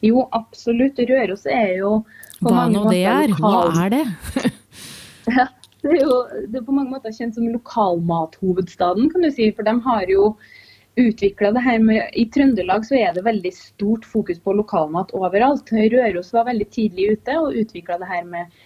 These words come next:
Speaker 1: lokalmatsafari, blant annet. Altså at du får, og det er jo utrolig masse matprodusenter på gårdene rundt omkring hele området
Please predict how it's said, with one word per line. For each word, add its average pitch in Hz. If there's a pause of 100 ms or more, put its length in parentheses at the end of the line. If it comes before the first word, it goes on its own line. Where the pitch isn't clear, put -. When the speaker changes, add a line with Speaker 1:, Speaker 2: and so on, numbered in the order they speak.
(200)
Speaker 1:
lokalmatsafari, 170
blant 285
annet. 170 (120)
Altså 196
at 196
du 202
får, 190 (420)
og 196
det 208
er 208
jo 220
utrolig 220
masse 220
matprodusenter 170
på 202
gårdene 196
rundt 196
omkring 202
hele 202
området 185